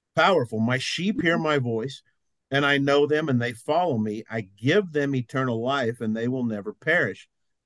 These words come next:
And no one will snatch them out of my hand. My Father who has given them to me is greater than all, and no one is able to snatch them out of the Father's hand.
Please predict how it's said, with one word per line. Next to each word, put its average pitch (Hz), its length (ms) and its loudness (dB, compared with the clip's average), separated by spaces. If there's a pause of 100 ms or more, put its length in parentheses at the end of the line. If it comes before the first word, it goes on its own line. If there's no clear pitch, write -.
And 131 280 2
no 175 200 4
one 135 340 0
will 131 140 -8
snatch 160 560 -2
them 120 200 -2
out 110 160 -2
of 110 60 -4
my 117 200 -4
hand. 156 360 -2 (720)
My 131 180 2
Father 208 480 2
who 202 160 2
has 143 160 -4
given 147 480 0
them 120 300 0
to 117 80 -6
me 117 280 0
is 113 140 -4
greater 135 540 0
than 165 200 -6
all, 110 440 -4 (400)
and 135 280 0
no 180 220 4
one 127 280 2
is 120 140 -8
able 123 260 -2
to 139 60 -4
snatch 117 460 -6
them 120 160 -4
out 107 160 -4
of 117 60 -4 (180)
the 127 140 -4
Father's 113 500 -4
hand. 175 380 -2